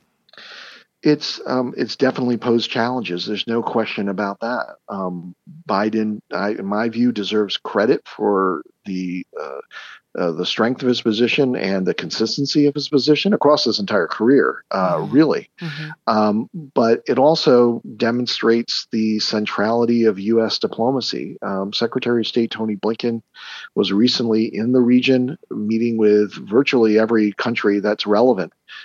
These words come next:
Speaker 1: to this, um, to this, uh, to this issue. And, um, and those meetings are some of the most important diplomacy that's happening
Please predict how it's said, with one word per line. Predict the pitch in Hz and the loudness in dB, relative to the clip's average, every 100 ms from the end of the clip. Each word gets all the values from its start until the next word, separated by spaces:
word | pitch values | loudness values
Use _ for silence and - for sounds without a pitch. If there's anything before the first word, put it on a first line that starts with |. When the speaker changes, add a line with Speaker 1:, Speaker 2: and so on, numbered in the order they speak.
| - | -8
Speaker 1:
to | - | -2
this, | 104 202 - | 0 0 0
um, | 104 98 - | 0 -2 -4
to | 107 | 0
this, | 107 - 104 | 0 0 0
uh, | 104 104 127 - | 2 2 0 -6
to | - 101 | -6 0
this | 104 - | 0 2
issue. | 165 - 90 - - - - - - | 2 4 0 -2 -10 -20 -20 -14 -2
And, | 135 120 120 117 | 2 4 2 0
um, | - 117 117 120 - - | 0 0 0 -2 -6 -4
and | 123 | 2
those | 131 139 120 | 6 6 6
meetings | 147 156 135 131 | 4 6 4 2
are | 147 127 131 127 - | 2 4 4 4 0
some | - 123 | -2 -2
of | 117 | 0
the | |
most | 117 - | 0 -2
important | 110 120 127 | -2 0 0
diplomacy | 107 - 107 104 104 | -2 -2 -2 -2 -2
that's | 92 90 | -2 -4
happening | - 104 - - | -4 -4 -4 -8